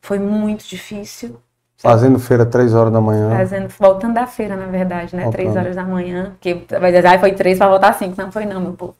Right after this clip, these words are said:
Speaker 1: Três já tava
Speaker 2: Ia,
Speaker 1: voltando, né?
Speaker 2: ia uma
Speaker 1: É.
Speaker 2: e meia, duas,
Speaker 1: É,
Speaker 2: né?
Speaker 1: podia, podia ser pior, mas não foi, não.
Speaker 2: É.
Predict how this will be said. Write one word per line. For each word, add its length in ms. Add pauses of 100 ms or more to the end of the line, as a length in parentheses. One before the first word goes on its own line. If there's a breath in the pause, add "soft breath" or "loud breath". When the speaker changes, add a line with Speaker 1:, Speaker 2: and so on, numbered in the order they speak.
(460 soft breath)
Speaker 1:
Três 160
já 120
tava 180
Speaker 2:
Ia, 60
Speaker 1:
voltando, 440
né? 220
Speaker 2:
ia 180
uma 120
Speaker 1:
É. 40
Speaker 2:
e 60
meia, 280
duas, 340
Speaker 1:
É, 200
Speaker 2:
né? 60
Speaker 1:
podia, 320
podia 360
ser 160
pior, 220
mas 100
não 100
foi, 200
não. 180
Speaker 2:
É. 340